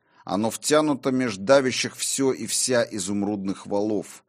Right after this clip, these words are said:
и стирается в труху, в песок, в пыль и даже ещё во что-то более мелкое. Дальние не размениваются на пустяки, а если размениваются, будь уверена, Валькирия, всё это лишь для отвода глаз.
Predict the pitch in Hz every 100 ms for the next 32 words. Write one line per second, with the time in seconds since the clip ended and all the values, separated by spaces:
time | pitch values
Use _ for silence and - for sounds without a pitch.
0 | _ _ - 82 - 90 90 90 - -
1 | 90 90 - 104 85 - 92 - 127 110
2 | - - - - 156 113 73 _ _ _
3 | _ - 76 76 80 80 - 123 90 -
4 | - 78 69 71 90 85 85 87 73 -
5 | 50 - - _ _ _ _ _ - 78
6 | 117 139 135 135 135 131 131 127 117 139
7 | 147 135 127 123 - 120 113 120 - -
8 | 113 - 123 92 - _ - 78 82 -
9 | 85 85 85 98 131 120 104 98 - -
10 | - - 95 127 127 113 117 90 76 76
11 | 73 50 50 - - _ _ _ _ -
12 | 117 117 87 82 90 85 80 87 85 87
13 | 85 82 80 78 58 - -